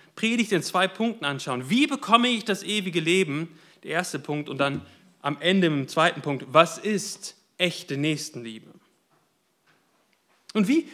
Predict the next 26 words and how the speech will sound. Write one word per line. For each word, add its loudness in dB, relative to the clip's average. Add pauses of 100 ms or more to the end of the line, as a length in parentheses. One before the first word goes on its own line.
wie 6
bekomme 4
ich 0
das 0
ewige 2
Leben? 0
Hier 2
kommt 2
jetzt 0
ein 0 (180)
Schriftgelehrter, 2
so -2
lesen 0
wir 0
das 0
am -4
Anfang 2
in 0
Vers -2
fünfundzwanzig, 2 (1040)
und 4
hat 6
eine 4
Frage 8
für -2
Jesus. 0